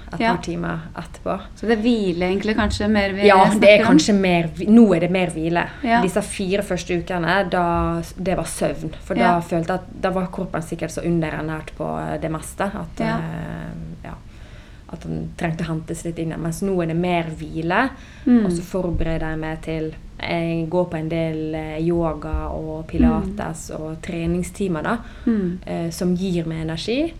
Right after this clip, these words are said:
Speaker 2: Ja.
Speaker 1: Men da er det den aktiviteten jeg gjør den dagen,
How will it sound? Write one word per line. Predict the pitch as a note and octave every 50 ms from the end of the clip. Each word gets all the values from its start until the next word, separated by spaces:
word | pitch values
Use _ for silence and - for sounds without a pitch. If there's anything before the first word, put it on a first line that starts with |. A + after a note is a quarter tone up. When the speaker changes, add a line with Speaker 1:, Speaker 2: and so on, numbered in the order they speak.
| - - - - -
Speaker 2:
Ja. | A#3 B3 -
Speaker 1:
Men | - F3+ F3
da | G#3+ F#3 D#3
er | D#3
det | D#3+ F#3 G#3+ G#3 F3+ E3 D#3+ D#3+ - - - - - - - D3+
den | F#3+ F3 E3 D#3
aktiviteten | D#3 - - - - D#3+ D#3+ D#3+ D#3+ D#3+ D3
jeg | D#3 D#3+ D#3+
gjør | D#3+ D#3 D#3
den | D#3+ D#3 D#3
dagen, | D#3 D#3 D#3 D#3 - D#3+